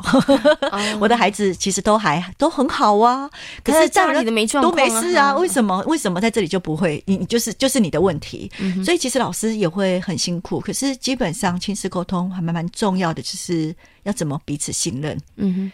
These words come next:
Speaker 1: 你既然已经就把孩子放进这个班级，那绝对不是你放进来之后就是老师，老师的责任。
Speaker 2: 嗯哼。
Speaker 1: 嗯，其实我觉得这是一个我还蛮担心的事。其实现在因为我们孩子比较早入园，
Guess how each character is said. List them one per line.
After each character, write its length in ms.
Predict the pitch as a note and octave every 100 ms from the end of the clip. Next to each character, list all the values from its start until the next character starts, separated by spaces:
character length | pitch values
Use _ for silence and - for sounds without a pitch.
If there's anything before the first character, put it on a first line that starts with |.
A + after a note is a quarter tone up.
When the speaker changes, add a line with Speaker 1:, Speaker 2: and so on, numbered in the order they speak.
| _
Speaker 1:
你 100 | G3
既 140 | G3 B3
然 240 | A3 F3+
已 60 | D#3+
经 260 | G#3+ A3
就 100 | A3+
把 140 | G#3 D#3
孩 320 | D#3 - D3+
子 380 | - F3 D#3 F3
放 160 | - F3+
进 180 | G3 E3
这 80 | E3
个 80 | D#3+
班 220 | D#3+ E3+
级， 260 | - A#2+ - - -
那 200 | B3+ A3+
绝 200 | - C4
对 160 | A#3
不 140 | A3 E3
是 160 | -
你 100 | F#3+
放 220 | D#3+ G3 F#3
进 160 | G#3
来 120 | D#3
之 200 | D3+ -
后 200 | E3 F#3
就 140 | E3 F3+
是 180 | - E3
老 140 | C#3+
师， 220 | - E3 - _
老 160 | E3 C#3
师 160 | -
的 80 | E3+
责 240 | - B2
任。 180 | D#3 E3 - -
Speaker 2:
嗯 180 | F#3
哼。 160 | F3+ G3 - _ _
Speaker 1:
嗯， 120 | F3 E3
其 140 | B3+
实 80 | D#4+
我 100 | G3+
觉 120 | F#3+
得 40 |
这 80 | F#3+
是 220 | A3 G#3
一 80 | F#3
个 240 | F#3 F3 D#3
我 100 | D#3+
还 160 | E3+
蛮 400 | D#3+ D3+ D#3+ F3+ -
担 160 | G3 G3
心 200 | G3 G3
的 100 | D3
事。 240 | - F#3
其 180 | - G3
实 60 |
现 200 | G#3 B3+
在 180 | A3+ A3
因 160 | G3+ A3
为 120 | G3+
我 120 | - D#3+
们 160 | D#3+
孩 220 | E3+ D3
子 260 | - D#3 C3+ -
比 80 | D#3
较 240 | F#3 F3 -
早 180 | F3+ F3
入 180 | G3 C#3
园， 180 | C3